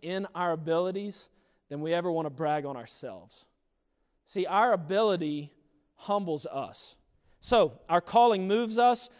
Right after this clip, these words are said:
our humble, our, our ability humbles us. Number three, our Lord guides us.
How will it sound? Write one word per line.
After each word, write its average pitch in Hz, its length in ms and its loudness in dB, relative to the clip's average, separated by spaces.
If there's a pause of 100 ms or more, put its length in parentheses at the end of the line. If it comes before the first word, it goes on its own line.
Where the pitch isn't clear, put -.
(120)
our 170 120 2
humble, 220 520 4 (100)
our, 180 300 6
our 170 100 4
ability 208 440 4
humbles 220 520 0
us. 220 340 2 (220)
Number 202 240 2
three, 190 440 -2 (300)
our 175 160 4
Lord 185 600 4 (260)
guides 175 560 -2
us. 131 460 -8